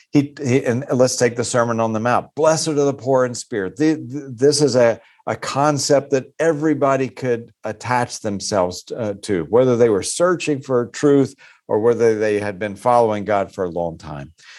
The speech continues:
And so that content was, it, it applied to everyone. It's a real key in our conversation here.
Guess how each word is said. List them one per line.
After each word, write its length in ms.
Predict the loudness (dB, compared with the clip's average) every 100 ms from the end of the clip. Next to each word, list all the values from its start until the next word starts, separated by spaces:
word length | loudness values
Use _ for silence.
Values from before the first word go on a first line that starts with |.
| -10
And 120 | -8 0
so 180 | 4
that 200 | 4 2
content 800 | -2 -6 -2 -2 0 0 0 -2
was, 420 | -2 -2 -2 -8 _
it, 200 | -4 -2 0
it 120 | 0
applied 440 | 0 0 0 2 -2
to 120 | -4 0
everyone. 580 | 0 2 0 -2 -4 -10
It's 140 | -6
a 80 | -2
real 320 | 4 4 4
key 260 | 0 -2 0
in 80 | 0
our 120 | -2
conversation 800 | -4 -6 -4 -2 -2 -2 -4 -10
here. 260 | -12 -14